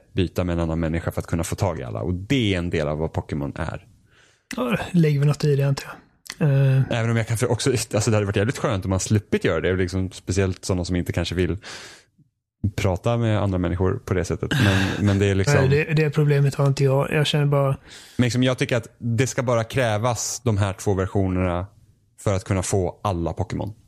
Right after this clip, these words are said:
Speaker 2: Ja, jo, ja, ja, jo. N-, när du uttrycker det så, visst.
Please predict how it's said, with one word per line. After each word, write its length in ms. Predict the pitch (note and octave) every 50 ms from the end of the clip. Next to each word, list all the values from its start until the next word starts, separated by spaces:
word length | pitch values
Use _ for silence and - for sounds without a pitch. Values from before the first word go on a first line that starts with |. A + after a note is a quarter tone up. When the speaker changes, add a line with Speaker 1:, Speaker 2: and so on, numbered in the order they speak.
| _ _ _ _ _ _ _ _ _ _ _ _ _ _ _ _ _ _ _ _ _ _ _ _ _ _ _ - E3+
Speaker 2:
Ja, 140 | F3 F#3+
jo, 160 | G#3+ G#3 G3 -
ja, 220 | F3+ E3+ F3+ G3+ -
ja, 260 | A3+ E3+ E3+ F3 F#3
jo. 160 | E3+ E3 F3 F3 -
N-, 260 | F3+ E3 E3 E3 F3
när 260 | - E3+ E3+ E3 E3 D#3+
du 60 | E3
uttrycker 340 | D#3+ D#3 - - D3 - D#3+
det 60 | D3+
så, 200 | - - D3+ D3+
visst. 300 | D3+ D#3+ - - -